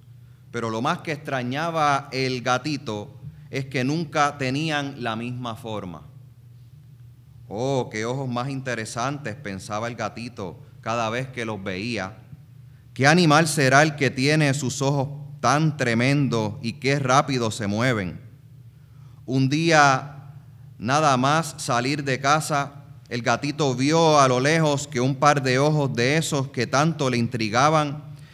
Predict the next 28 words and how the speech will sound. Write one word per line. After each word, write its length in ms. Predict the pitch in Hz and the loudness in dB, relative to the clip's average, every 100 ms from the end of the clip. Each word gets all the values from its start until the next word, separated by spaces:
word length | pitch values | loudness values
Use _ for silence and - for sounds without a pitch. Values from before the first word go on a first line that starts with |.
| - | -8
se 100 | - | -4
acercaban 560 | 123 135 139 170 175 147 | 0 0 4 6 6 6
rápidamente, 840 | 160 165 165 143 147 170 143 131 | 4 2 2 2 2 -2 -2 -6
pero 180 | 131 123 | -4 -4
el 60 | 120 | -2
gatito 380 | 120 147 151 | -4 -6 -10
estaba 380 | 180 131 175 156 | -8 -6 -4 -2
tan 200 | 165 180 | -2 -2
atento 520 | 165 165 185 170 147 | -4 -4 -6 -4 -2
a 120 | 131 139 | -2 0
ellos 580 | 135 104 110 120 - - - - - - - - - | -2 -2 -6 -8 -14 -18 -20 -20 -20 -20 -20 -20 -10
que 100 | 110 | -6
no 140 | 110 | -4
se 160 | 120 120 | -4 -4
movió. 400 | 113 101 87 78 - - - - - - - - - | -4 -4 -8 -10 -18 -20 -20 -20 -20 -20 -20 -20 -14
En 160 | 95 117 | -6 -6
ese 220 | 127 135 | -4 -2
momento, 600 | 131 135 165 151 147 135 | 0 0 0 -2 0 0
el 100 | 123 | 0
gatito 440 | 113 113 131 147 | -2 -2 -4 -4
notó 340 | 139 123 143 135 | -4 -4 -6 -4
cómo 320 | 143 135 139 | -4 0 0
alguien 320 | 156 151 143 | 0 -2 -2
le 140 | 131 | -2
cogía 420 | 131 117 135 151 143 | -4 -4 -2 -2 -2
por 220 | 131 123 | -4 -4
el 160 | 117 | -4
lomo 420 | 135 143 120 87 | -2 -2 -4 -10